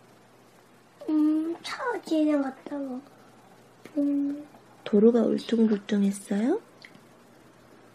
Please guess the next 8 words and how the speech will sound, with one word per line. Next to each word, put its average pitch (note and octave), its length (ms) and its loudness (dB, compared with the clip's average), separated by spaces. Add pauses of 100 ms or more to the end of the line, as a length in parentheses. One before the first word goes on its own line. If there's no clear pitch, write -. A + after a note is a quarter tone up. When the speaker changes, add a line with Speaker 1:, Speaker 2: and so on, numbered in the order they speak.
(840)
Speaker 1:
이렇게 - 380 -10 (360)
나오고. C#4 340 -4 (1300)
Speaker 2:
혹시 - 320 -12 (2250)
간질간질하는 G#3+ 1000 -2
나뭇잎이 A3+ 640 0
차에 B3 300 -6
들어왔을까요? B3 800 -2 (1000)
Speaker 1:
아니요. D#4+ 300 6